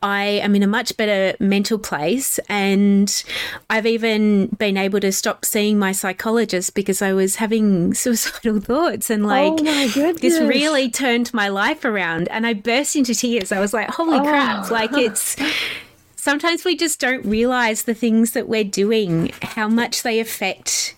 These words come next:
Speaker 1: the other people in our lives. So I guess that's a bit of a longer <laughs> answer than I was
Speaker 2: No,
Speaker 1: meaning to
Speaker 2: that's
Speaker 1: give, but, um,
Speaker 2: amazing. <laughs>
Speaker 1: yeah, it just, it,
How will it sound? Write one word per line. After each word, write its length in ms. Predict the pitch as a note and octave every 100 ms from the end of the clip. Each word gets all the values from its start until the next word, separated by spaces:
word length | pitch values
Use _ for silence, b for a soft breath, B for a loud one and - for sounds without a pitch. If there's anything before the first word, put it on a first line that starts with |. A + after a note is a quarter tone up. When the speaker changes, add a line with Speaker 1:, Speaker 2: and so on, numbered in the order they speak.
| _
Speaker 1:
the 120 | - G#3+
other 120 | G#3+
people 360 | - G#3 F#3+ G#3
in 100 | F3+
our 160 | F3
lives. 680 | F3 F3+ F#3 F#3 - G3+ - -
So 200 | - G#3+
I 1400 | G3+ G#3 G#3 G3+ - - - - - - - - -
guess 100 | D4+
that's 240 | F4+ F#4+ G4+
a 60 |
bit 160 | D#4 G4+ A4+
of 80 | F#4
a 20 |
longer 180 | D#4+ D#4
<laughs> 260 | F#4 - -
answer 360 | F4+ - -
than 140 | E4+ -
I 140 | D#4+ D#4
was 260 | E4+ C#4
Speaker 2:
No, 260 | C#4 C4+ D4
Speaker 1:
meaning 180 | D4 E4+
to 60 | E4+
Speaker 2:
that's 60 | C#4+
Speaker 1:
give, 220 | C4+ B3+
but, 240 | C4 B3+
um, 220 | B3 B3 B3+
Speaker 2:
amazing. 580 | A3 G#3+ B3 - - D#4
<laughs> 60 | B B B B B B B B _ _ -
Speaker 1:
yeah, 480 | C#4 D#4 E4 D4+ A3
it 180 | C4 A#3+
just, 520 | D#4 D4 - - - - _ _ _ -
it, 180 | D#4